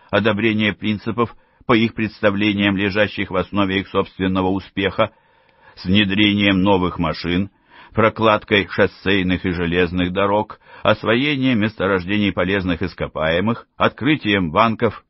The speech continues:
и газет, общественная жизнь менялась таким образом, которого никто не мог пожелать или предвидеть, а также совсем не теми путями, которые для неё предусматривались. Телевидение теперь служит продолжению когда-то начатого процесса,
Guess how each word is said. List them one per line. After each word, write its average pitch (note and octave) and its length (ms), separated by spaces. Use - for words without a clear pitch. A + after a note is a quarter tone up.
и A2 100
газет, F#2+ 520
общественная F3 840
жизнь E3+ 300
менялась C3 500
таким G#2+ 380
образом, D#3+ 500
которого B2+ 460
никто D#3 400
не D3+ 140
мог D3+ 240
пожелать C#3+ 540
или B2+ 160
предвидеть, B2 680
а F#2+ 140
также B2+ 320
совсем C#3 480
не C3 140
теми C#3 280
путями, A#2+ 480
которые A2+ 480
для G#2+ 160
неё G#2+ 260
предусматривались. A2 1040
Телевидение F#3+ 760
теперь D#3+ 380
служит D3 400
продолжению B2 680
когда-то G#2 480
начатого F#2 560
процесса, F#2 720